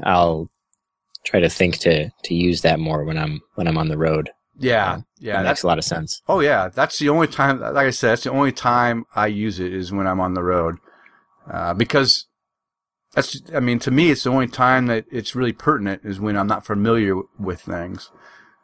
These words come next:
Speaker 2: Um, I'm gonna cover the next page real quick, and then John, I'll let you cover the, the, some stuff after that. But the next thing is, like, the search page, and this is where you can, you can search for your beer. And one feature that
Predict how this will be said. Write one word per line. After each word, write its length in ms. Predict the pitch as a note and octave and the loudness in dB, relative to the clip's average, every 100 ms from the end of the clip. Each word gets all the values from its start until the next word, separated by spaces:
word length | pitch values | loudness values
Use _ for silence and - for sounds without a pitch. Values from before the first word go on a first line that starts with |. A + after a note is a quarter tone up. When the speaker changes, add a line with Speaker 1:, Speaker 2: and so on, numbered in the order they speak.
| _ - | _ -4
Speaker 2:
Um, 220 | G#2 A2 | -4 0
I'm 100 | F3 | 0
gonna 140 | A3+ | 2
cover 400 | G#3+ G#3 F3 D3+ | 2 0 2 0
the 140 | C3 C3 | 0 2
next 320 | D3 E3+ - | 2 0 -2
page 240 | E3+ D#3 | 0 2
real 120 | D3+ D3 | 0 -2
quick, 300 | - D3+ C3+ | 0 -2 0
and 100 | B2+ | -2
then 120 | A#2+ | 0
John, 180 | B2+ C#3+ | 2 2
I'll 100 | C#3 | 0
let 200 | B2+ C#3 | -2 -8
you 60 | |
cover 360 | - C3 A#2+ A2+ | 0 0 2 0
the, 300 | G#2+ G#2+ - | 2 0 -2
the, 300 | G#2 G2+ G2+ | -4 -4 -4
some 420 | - - - - A2 | -8 -12 -8 -6 -2
stuff 220 | A#2+ - | 0 2
after 240 | A2+ - | 2 0
that. 180 | F#2+ G2 | -2 0
But 140 | A#2 A2+ | 0 0
the 60 | |
next 240 | E3 G#3 - | 0 0 0
thing 200 | G#3+ D#3+ | 0 2
is, 100 | D#3 | 2
like, 160 | D3 | 0
the 80 | A#2 | 0
search 380 | - C3+ C#3 - | 0 0 0 -4
page, 320 | F#2+ F2+ F2+ | -4 -4 -2
and 100 | G#2+ | 0
this 160 | E3 C3 | 0 0
is 80 | |
where 180 | C3 C#3+ | 2 4
you 140 | C#3 C#3 | 4 2
can, 280 | C3+ G2+ - - _ _ | 0 -2 -6 -20 _ _
you 140 | D3+ | 0
can 100 | C#3+ | 0
search 640 | G#2 - - D#3 D#3+ - - _ _ | -2 -2 2 2 2 -4 -14 _ _
for 200 | - C#3+ | 0 2
your 160 | C3 G#2+ | 4 2
beer. 460 | A#2 G#2+ E2+ D#2+ _ _ - | 2 2 0 -4 _ _ -4
And 380 | C3+ C#3 C3+ B2+ _ _ _ _ | 2 4 4 0 _ _ _ _
one 220 | B2+ G#3+ | 2 2
feature 460 | G#3 G#3+ G3+ G3+ F3 | 4 2 2 2 2
that 280 | C#3 C3+ | 4 2